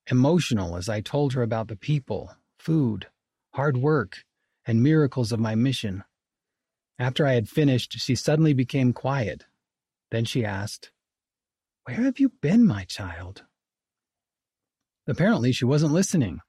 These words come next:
so we started our conversation again. Barely twenty minutes later, she asked for the third time, "Where have you been, my child?" Something was wrong.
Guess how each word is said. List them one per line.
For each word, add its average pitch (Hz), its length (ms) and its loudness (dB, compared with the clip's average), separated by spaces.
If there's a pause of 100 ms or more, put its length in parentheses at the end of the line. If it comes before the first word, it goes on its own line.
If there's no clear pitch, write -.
(480)
so 135 120 0
we 131 80 4
started 147 400 2
our 156 80 2
conversation 110 640 -2
again. 139 500 -2 (720)
Barely 127 260 2
twenty 156 320 2
minutes 165 360 2
later, 147 320 2
she 123 200 -2
asked 110 320 -6
for 143 120 -2
the 131 100 -2
third 175 400 -2
time, 71 460 -10 (840)
"Where 262 140 0
have 240 280 -2
you 220 100 2 (100)
been, 196 260 4
my 104 200 -2
child?" 90 560 -10 (1200)
Something 147 560 -2
was 110 240 -2
wrong. 87 460 -6